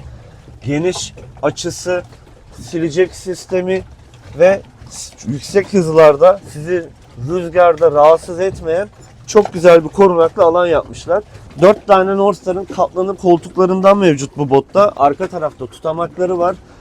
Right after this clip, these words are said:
Bu tutamaklar ne işe yarar? Size yetmiş knot hızla giderken düşmemenize yarar.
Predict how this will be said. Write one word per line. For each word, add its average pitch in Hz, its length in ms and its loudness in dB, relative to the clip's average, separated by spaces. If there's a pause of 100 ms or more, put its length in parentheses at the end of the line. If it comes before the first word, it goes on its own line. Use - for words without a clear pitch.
(140)
Bu 170 100 -2
tutamaklar 143 600 -4
ne 175 140 0
işe 170 180 -4
yarar? 156 260 0
Size 135 340 -2
yetmiş 156 440 -6
knot 143 320 -6
hızla 139 320 -4
giderken 160 500 -4 (340)
düşmemenize 143 580 -2
yarar. 151 280 0